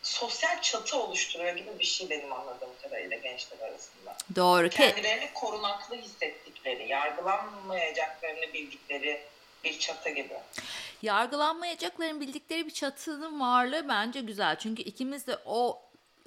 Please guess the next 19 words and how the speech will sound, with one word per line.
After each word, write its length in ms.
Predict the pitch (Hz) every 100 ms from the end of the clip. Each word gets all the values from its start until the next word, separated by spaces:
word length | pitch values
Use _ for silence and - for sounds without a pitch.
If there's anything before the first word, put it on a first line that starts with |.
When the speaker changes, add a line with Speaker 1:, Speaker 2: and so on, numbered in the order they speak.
| 180
Speaker 2:
mekanı 960 | 190 196 196 226 190 202 196 202 226 226
ve 140 | 208
zamanı 460 | 185 185 185 185 202
sağlamaya 600 | - 170 151 147 147 143
çalışıyoruz 560 | - 131 131 135 127 143
danışanlarımıza. 880 | 151 151 131 117 151 139 139 131
Speaker 1:
Evet. 100 | 151
Speaker 2:
Yargı, 280 | 175 180 180 170 -
burada 220 | - 202 208
yargı 400 | 190 175 175 180
yok. 280 | 156 156
Yargı, 440 | 180 170 165 170 165 - - -
judgment 480 | 202 185 190 196 185
free 340 | - 196 185
zone. 280 | 160 131 143 - - - -
Her 220 | 190 196
zaman 300 | 180 175 180
söylüyorum. 520 | - 165 165 175 123 - -
Ama 500 | - 339 175 147